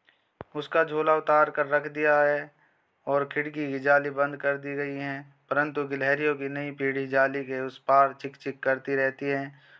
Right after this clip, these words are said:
और सोनजूही पर वसंत आता ही रहता है। सोनजूही की लता के नीचे गिल्लू को समाधि दी गई है,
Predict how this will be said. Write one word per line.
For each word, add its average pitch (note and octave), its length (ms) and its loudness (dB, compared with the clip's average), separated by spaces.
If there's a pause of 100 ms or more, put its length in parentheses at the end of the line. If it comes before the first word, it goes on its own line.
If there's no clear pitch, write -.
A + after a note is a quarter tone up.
(140)
और C#3 180 2
सोनजूही C#3+ 540 -2
पर C#3 180 0
वसंत C3+ 440 -4
आता B2+ 380 2
ही C3+ 140 -2
रहता B2 320 -4
है। A2+ 240 -2 (2250)
सोनजूही G3 480 2
की F#3 160 -2
लता E3 360 4
के D#3+ 180 -2
नीचे D3+ 480 -4 (380)
गिल्लू D#3+ 300 0
को D3+ 200 2 (920)
समाधि D3+ 460 2
दी D3 260 -6
गई D3 220 -2
है, C#3+ 380 -2